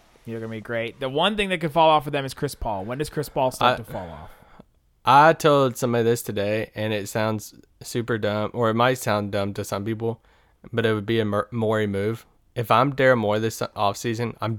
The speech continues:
Speaker 2: dumping Chris Paul. Straight up salary dump.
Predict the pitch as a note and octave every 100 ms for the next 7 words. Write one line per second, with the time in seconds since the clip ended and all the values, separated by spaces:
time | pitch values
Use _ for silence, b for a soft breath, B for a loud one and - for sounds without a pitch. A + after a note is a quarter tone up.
0 | - G#2+ G2+ F#2+ F#2 F#2+ - - E2 F#2+
1 | _ _ _ _ - - A2 A#2 - G#2
2 | F#2 F#2 F2 E2+ -